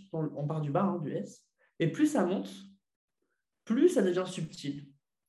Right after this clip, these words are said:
Et un S, pourquoi ? Parce qu'en fait, euh, première dimension, deuxième dimension, troisième dimension, quatrième dimension,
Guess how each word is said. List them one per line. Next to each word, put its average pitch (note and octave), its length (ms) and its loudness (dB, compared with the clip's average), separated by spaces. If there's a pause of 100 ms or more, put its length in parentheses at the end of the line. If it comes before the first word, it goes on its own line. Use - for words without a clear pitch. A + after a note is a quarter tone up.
(400)
Et F3+ 80 8
un G3 220 8
S, C#4+ 200 8
pourquoi ? G#3+ 580 4
Parce G3+ 160 2
qu'en E3 200 -2
fait, B3 320 -2
euh, C#3+ 420 2
première G3+ 280 2
dimension, F3 440 -2
deuxième E3+ 260 0
dimension, E3+ 500 -4
troisième E3+ 380 -2
dimension, D#3+ 500 -6
quatrième E3+ 460 -4
dimension, D#3+ 580 -6